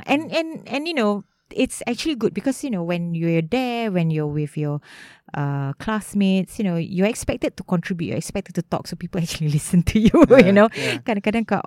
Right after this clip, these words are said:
Speaker 1: office ni, like, you know, you try to talk, no one wants to listen, kan. So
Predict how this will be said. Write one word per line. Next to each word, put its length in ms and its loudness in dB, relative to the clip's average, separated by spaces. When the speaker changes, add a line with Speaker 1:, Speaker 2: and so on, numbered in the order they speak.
Speaker 1:
office 440 2
ni, 200 0
like, 160 0
you 100 0
know, 140 2
you 80 4
try 200 4
to 320 -2
talk, 160 4
no 80 2
one 240 6
wants 80 2
to 80 0
listen, 480 2
kan. 240 0
So 320 -4